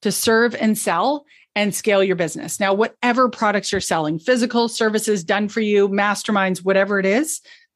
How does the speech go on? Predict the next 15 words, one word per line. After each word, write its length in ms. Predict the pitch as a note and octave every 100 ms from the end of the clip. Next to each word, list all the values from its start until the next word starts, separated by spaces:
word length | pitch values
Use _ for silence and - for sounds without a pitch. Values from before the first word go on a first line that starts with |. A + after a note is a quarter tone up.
| _ _ _ _ _ -
that 120 | G#3
you 120 | A3+ G#3+
want 200 | G#3 F#3+
to 60 |
put 100 | G#3+
in 80 | F#3+
someone's 300 | F#3 F3+ E3
hand. 380 | F#3 F3+ D4 - _ _ _ -
And 240 | G3+ G3 - _ _ _
I 280 | G#3+ G3+ F#3 - _ _ -
truly, 420 | - D4 C#4 C4
truly 360 | - B3 G#3+ G3
believe 400 | F#3+ F3+ G3 -
that 200 | F3+ -
challenges 720 | G3+ F#3+ G3+ A3 A#3 A#3